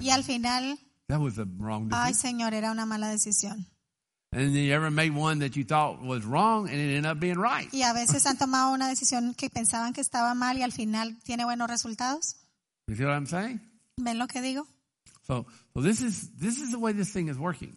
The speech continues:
Speaker 1: Y así es como esto está funcionando.
Speaker 2: This tree of knowledge and good and evil
Speaker 1: Este árbol del conocimiento del bien y del mal
Speaker 2: gives us the so-called right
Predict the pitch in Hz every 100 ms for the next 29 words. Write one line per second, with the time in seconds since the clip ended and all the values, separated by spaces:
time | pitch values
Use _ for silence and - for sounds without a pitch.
0 | _ 262 - 302 294 320 294 - 269 -
1 | 262 254 269 254 220 208 185 190 - _
2 | _ _ _ _ _ _ - 196 - -
3 | 254 233 143 170 175 151 135 139 135 156
4 | 262 156 156 - _ 254 - 294 277 294
5 | 302 311 311 285 262 240 240 233 233 269
6 | 247 226 226 233 226 240 117 170 180 180
7 | 160 147 131 175 180 156 151 120 104 165
8 | 247 151 147